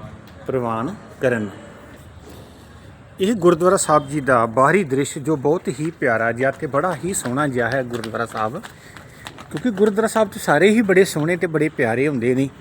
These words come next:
ਦੂਰ ਨੇੜੇ ਵੱਸਦੇ ਉਹ ਸਾਡੇ ਸਾਰੇ ਭੈਣ ਭਰਾ, ਕਈ ਵਾਰਾਂ ਕਈ ਸਥਾਨਾਂ 'ਤੇ ਆਪਾਂ ਆਪਣੀਆਂ ਮਜਬੂਰੀਆਂ ਕਰਕੇ ਨਹੀਂ ਆ ਸਕਦੇ, ਸਮੇਂ ਦੀ ਘਾਟ ਕਰਕੇ ਨਹੀਂ ਆ ਸਕਦੇ, ਉਮਰ ਦੇ ਕਰਕੇ ਨਹੀਂ ਆ ਸਕਦੇ, ਕੋਈ ਵੀ ਕਾਰਨ ਹੋ ਸਕਦਾ।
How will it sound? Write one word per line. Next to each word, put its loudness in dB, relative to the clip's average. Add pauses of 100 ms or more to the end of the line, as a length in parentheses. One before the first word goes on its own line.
(400)
ਦੂਰ 2
ਨੇੜੇ 6
ਵੱਸਦੇ 2
ਉਹ 2
ਸਾਡੇ 2
ਸਾਰੇ 0
ਭੈਣ 0
ਭਰਾ, 2
ਕਈ 4
ਵਾਰਾਂ 4 (140)
ਕਈ 2
ਸਥਾਨਾਂ 0
'ਤੇ 2
ਆਪਾਂ 0
ਆਪਣੀਆਂ 2
ਮਜਬੂਰੀਆਂ 4
ਕਰਕੇ 0
ਨਹੀਂ 2
ਆ 4
ਸਕਦੇ, -4 (560)
ਸਮੇਂ 0
ਦੀ -4
ਘਾਟ 4
ਕਰਕੇ -6
ਨਹੀਂ -4
ਆ 0
ਸਕਦੇ, -6 (500)
ਉਮਰ 2
ਦੇ 2
ਕਰਕੇ 0
ਨਹੀਂ -2
ਆ 4
ਸਕਦੇ, -2
ਕੋਈ 4
ਵੀ 0
ਕਾਰਨ 4
ਹੋ -2
ਸਕਦਾ। 2